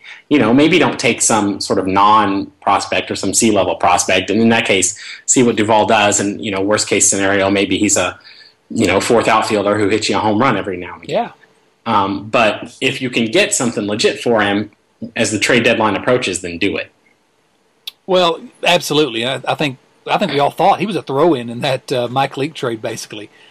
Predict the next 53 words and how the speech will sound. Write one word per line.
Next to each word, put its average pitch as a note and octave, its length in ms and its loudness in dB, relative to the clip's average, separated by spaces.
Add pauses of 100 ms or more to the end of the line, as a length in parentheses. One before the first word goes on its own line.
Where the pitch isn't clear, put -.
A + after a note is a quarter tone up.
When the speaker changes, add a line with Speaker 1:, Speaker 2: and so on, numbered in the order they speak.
(180)
Speaker 2:
Duvall B2+ 320 0
was. A#2+ 180 -4
I C3+ 140 -4
think F3 140 -4
we C#3 100 -2
all C3 160 2
thought, E3 340 0 (280)
well, - 100 -2
if - 60 -8
he A#3 100 -2 (100)
c-, - 80 -12
turns D3+ 280 -6
out C#3 160 -2
to B2+ 60 -14
be C3+ 140 -6
sort C3+ 220 -6
of A#2 60 -8
a A2 120 -8 (380)
fourth E3 300 2
outfielder C#3+ 380 -2
with C3+ 120 -4
some A2+ 140 -14
pop, F#3 380 0 (100)
that's, - 400 -6
you - 60 -6
know, - 60 -8
that's A3+ 100 -10
pretty G#3+ 180 -4
good. A#3 300 2
That'll C#3+ 160 0
help A#3+ 180 0
a F3 60 -2
team. A#2+ 260 -8 (800)
Um, A2+ 200 -18 (880)
an D#3 120 -4
all-star, E3+ 340 2
Speaker 1:
Yeah, E3 60 2
I C#3+ 40 2
mean C3+ 100 0
Speaker 2:
I B2 120 -2
don't B2+ 180 -4
know. C3+ 200 -4
You A#2+ 160 -8
know, A2+ 80 -10
I, C3+ 240 -4
I - 20 -4
don't C3+ 100 -6
think B2+ 140 -12
any C#3 120 -6
of B2 60 -8
us A#2 60 -6
Speaker 1:
Yeah. - 60 -2
Speaker 2:
saw B2+ 240 0